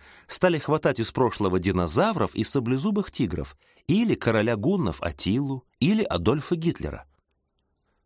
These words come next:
Мама закончила разговаривать по телефону. «Они решили остаться там на ночь», — сказала она, —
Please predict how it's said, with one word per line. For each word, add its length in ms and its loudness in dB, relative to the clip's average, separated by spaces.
Мама 300 2
закончила 640 0
разговаривать 560 0
по 80 -4
телефону. 560 -4
«Они 240 2
решили 340 0
остаться 460 -2
там 260 -2
на 140 0
ночь», — 240 -8
сказала 400 -2
она, — 200 -4